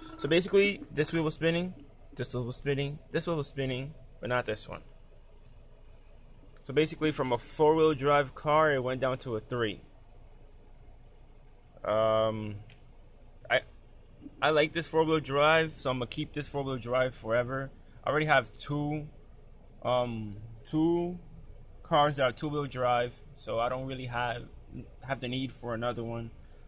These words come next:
So I'm not really gonna try to mod this to be rear-wheel drive since I already have two other ones. I mean, I could.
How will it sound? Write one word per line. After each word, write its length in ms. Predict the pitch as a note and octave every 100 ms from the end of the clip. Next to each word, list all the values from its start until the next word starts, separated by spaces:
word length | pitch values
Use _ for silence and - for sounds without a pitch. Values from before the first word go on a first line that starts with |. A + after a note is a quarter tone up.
| - -
So 680 | - B2+ A#2+ A#2 A#2+ A#2+ A2+ - - -
I'm 80 | -
not 140 | D3
really 460 | C#3 C#3 C3+ B2+ A2+ - - - - - - - -
gonna 280 | - C3 A2+
try 260 | G#2 B2+ A#2
to 80 |
mod 320 | A#2 A#2 A#2+ A#2
this 220 | A#2+ -
to 100 | A#2
be 140 | A#2+
rear-wheel 320 | A2+ A2+ A2+
drive 440 | G#2+ A2 G#2+ A2 G#2+
since 160 | G#2+
I 60 | G#2+
already 260 | A2 A2 G#2+
have 380 | A2 A2+ G#2+ G#2 G2+ - - -
two 360 | - C3+ A#2+ A#2
other 200 | A2+ G#2+
ones. 560 | G#2 G#2+ A2+ A2+ - - - - - - - - - - - -
I 60 | C#3+
mean, 140 | D#3+
I 100 | C3
could. 460 | D#3 C3 D3 F#3+